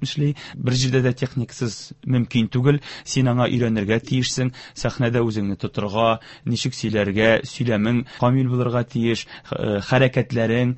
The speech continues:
биюең, чөнки болар барысы да нәрсә өчен эшләнә? Сәхнәдә кеше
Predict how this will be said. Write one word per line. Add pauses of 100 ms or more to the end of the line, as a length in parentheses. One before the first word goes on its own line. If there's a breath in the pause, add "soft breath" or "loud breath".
(200 loud breath)
биюең, (140)
чөнки (260 soft breath)
болар
барысы
да
нәрсә
өчен
эшләнә? (180 loud breath)
Сәхнәдә
кеше